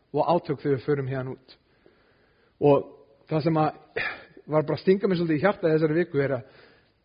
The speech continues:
fólkið hér fyrir utan, ég þrái ekkert meira en að sá sem þekkir ekki vonina og gleðina í Jesú fái að þekkja þá gleði sem ég hef fengið að upplifa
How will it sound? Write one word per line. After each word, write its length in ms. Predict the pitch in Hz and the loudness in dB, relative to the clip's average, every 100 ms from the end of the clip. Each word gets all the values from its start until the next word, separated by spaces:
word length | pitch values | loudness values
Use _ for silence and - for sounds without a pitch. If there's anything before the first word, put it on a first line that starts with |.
| _ _ _ _ _ _ _ _ _ _ _ _ _ _ | _ _ _ _ _ _ _ _ _ _ _ _ _ _
fólkið 520 | - 202 - 208 175 - - | -2 -2 0 -2 -2 -6 -8
hér 220 | - 165 - | -2 -2 -2
fyrir 240 | 147 151 | -2 -2
utan, 300 | 147 107 107 104 _ _ _ _ _ _ _ _ _ _ _ _ _ - | -4 -10 -10 -18 _ _ _ _ _ _ _ _ _ _ _ _ _ -6
ég 120 | 143 - | -6 0
þrái 300 | 180 185 175 | 2 4 2
ekkert 300 | 185 165 - | -2 -10 -6
meira 320 | 160 165 127 113 | -2 0 -2 -6
en 100 | 123 | -10
að 120 | 117 | -4
sá 80 | 156 151 | -2 -2
sem 140 | 139 - | -8 -6
þekkir 380 | 170 - 175 | -6 -4 -6
ekki 180 | 156 156 | -4 -6
vonina 500 | 131 151 170 165 160 151 | -4 -2 -2 -2 -4 -6
og 160 | - 120 | -8 -10
gleðina 480 | 127 139 151 143 135 | -2 0 0 -4 -6
í 220 | 131 135 | -6 -4
Jesú 240 | 131 - 131 | -4 -4 -10
fái 320 | - 131 123 117 | -2 -2 -2 -6
að 160 | - | -8
þekkja 260 | 143 - 139 | -10 -8 -10
þá 60 | 139 | -8
gleði 280 | 135 131 131 123 | -4 -2 -4 -6
sem 140 | 123 | -10
ég 80 | 123 | -10
hef 80 | 127 | -10
fengið 220 | 123 117 | -10 -10
að 40 | |
upplifa 220 | - - | -12 -20